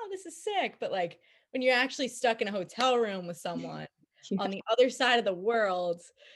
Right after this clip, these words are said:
Speaker 1: you know what I mean? And it's like, you're trying to make plans and you're trying to talk to people who don't speak your language and you're trying to do all these different things. Like, you immediately,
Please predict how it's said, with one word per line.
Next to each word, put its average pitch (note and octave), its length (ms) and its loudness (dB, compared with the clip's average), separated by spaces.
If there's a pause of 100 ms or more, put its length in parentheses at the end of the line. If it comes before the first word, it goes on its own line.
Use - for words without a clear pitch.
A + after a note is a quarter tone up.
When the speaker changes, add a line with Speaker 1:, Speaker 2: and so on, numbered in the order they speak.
Speaker 1:
you C#4+ 80 4
know C#4 100 10
what C#4 80 10
I C#4 60 6
mean? C4 200 4
And A#3+ 220 8
it's A3 140 0
like, G#3 180 4
you're G3+ 140 -6
trying A3+ 220 2
to G#3+ 40 -4
make G3 240 -6
plans C#4+ 600 0
and G3+ 100 -8
you're F#3+ 80 -8
trying G3 320 -4
to F#3+ 80 -4
talk A3 280 -4
to G#3+ 60 -12
people G#3+ 220 -6
who G#3 100 -4
don't F#3 200 -6
speak F3+ 240 -10
your F3 100 -2
language A#3+ 800 2
and F3 80 -6
you're F3 100 -6
trying G3 240 -2
to F#3 80 -6
do G3 140 -6
all F#3 100 -2
these E3+ 140 -10
different E3+ 320 -6
things. A3+ 260 -2
Like, E3+ 220 -6 (440)
you A#3+ 240 0
immediately, F#3+ 640 0